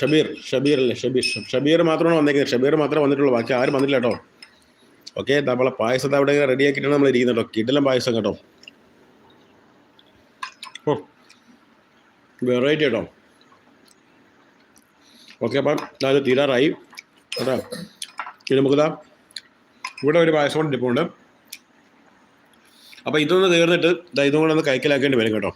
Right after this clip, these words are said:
അപ്പം just അത് വൈഫിന് വേണ്ടി കൊണ്ടുവച്ചാണ്. അപ്പോൾ just നമ്മളെ ഫ്രണ്ട്സിന് കാണിച്ചു തരാം. എന്താ അപ്പോൾ ദാ ഇതിലൊക്കെ ഉള്ള മുന്തിരിങ്ങയൊക്കെ ഞാൻ കോരി കഴിച്ചു കേട്ടോ, അതാണ് ഇതെടുക്കുന്നത്. അപ്പോൾ ഇതിൽ ഇതാ ഇനി ബാക്കിയുള്ള എല്ലാ ഐറ്റംസും ഉണ്ട് കേട്ടോ, കണ്ടോ. അപ്പോൾ നമ്മളെ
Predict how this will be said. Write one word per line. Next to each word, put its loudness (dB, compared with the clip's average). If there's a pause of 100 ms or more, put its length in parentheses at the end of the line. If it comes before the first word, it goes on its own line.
(160)
അപ്പം -4 (800)
just -4 (120)
അത് 2
വൈഫിന് -2
വേണ്ടി 2
കൊണ്ടുവച്ചാണ്. 0
അപ്പോൾ -8
just -6
നമ്മളെ 0
ഫ്രണ്ട്സിന് -6
കാണിച്ചു -4
തരാം. -2
എന്താ -2 (1120)
അപ്പോൾ 0 (2000)
ദാ 0
ഇതിലൊക്കെ 0 (440)
ഉള്ള 4
മുന്തിരിങ്ങയൊക്കെ 0
ഞാൻ 0
കോരി 2
കഴിച്ചു 0
കേട്ടോ, -2 (180)
അതാണ് 0
ഇതെടുക്കുന്നത്. 0 (680)
അപ്പോൾ 0 (100)
ഇതിൽ 2
ഇതാ -2
ഇനി 2 (160)
ബാക്കിയുള്ള 0
എല്ലാ 0
ഐറ്റംസും -2
ഉണ്ട് -2
കേട്ടോ, -4
കണ്ടോ. -4 (680)
അപ്പോൾ -2
നമ്മളെ 0